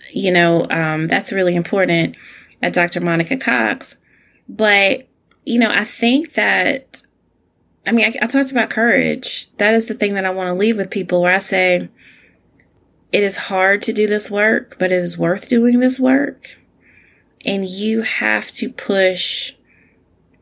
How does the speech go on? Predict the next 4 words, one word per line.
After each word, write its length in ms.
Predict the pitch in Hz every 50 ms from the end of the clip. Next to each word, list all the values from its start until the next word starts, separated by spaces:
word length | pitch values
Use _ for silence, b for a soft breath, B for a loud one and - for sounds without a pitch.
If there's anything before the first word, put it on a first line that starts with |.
| _ _
past 340 | - 208 202 190 202 - -
the 60 | -
pain. 720 | - - 185 175 87 170 165 87 92 92 92 - 87 87 - - _ _ _ _ _ _ _ _ _ _ _ _ _ _ _ _ -
And, 800 | 190 190 190 185 180 180 180 175 175 175 175 175 175 170 -